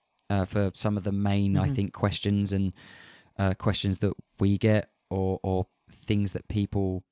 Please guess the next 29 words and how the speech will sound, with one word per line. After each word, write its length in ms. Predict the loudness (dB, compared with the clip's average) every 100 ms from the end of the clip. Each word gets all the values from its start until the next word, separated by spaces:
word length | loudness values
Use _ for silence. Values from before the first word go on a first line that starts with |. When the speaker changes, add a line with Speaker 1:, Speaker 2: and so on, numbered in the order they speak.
| -12
Speaker 1:
struggle 380 | 0 2 2 2
with, 280 | 2 0 _ -20 -20 -20 -4
um, 320 | 2 2 2 -2
people 320 | -2 0 0 0
that 200 | -2 0
are 340 | 0 0 0
both 280 | 0 -2 -2
athletes 480 | -6 -6 -4 -4 -4
and 220 | -4 -2
non-athletes, 840 | 0 0 -2 -6 -12 -12 -14 -20 -20 -20 -20 -20 -8
because 340 | -2 0 -2
these 300 | -2 -2 -2 -2
do 200 | 0 0
affect 540 | 0 0 -2 -10 -14 _ _ _ _ _ _ _ _ -20 -14 4
both, 400 | 6 6 2 -10 _ _ _ _ _ _ _ _ 2
both 160 | 2
Speaker 2:
Mm-hmm. 80 | 4
Speaker 1:
parties, 440 | 2 2 -4 -6
right? 200 | -2 -2 -4 _ _ _ _ _ _ _ _ -14 -8
Speaker 2:
Absolutely. 380 | -2 2 2 -2
Speaker 1:
Um, 60 |
so 220 | -2 2
in 140 | 2 2
another 300 | 2 0 0
episode, 480 | -2 -2 0 0 0
we 80 | 0
might 220 | 0 0
go 100 | 0
into, 760 | 0 -2 -2 -2 0 0 -2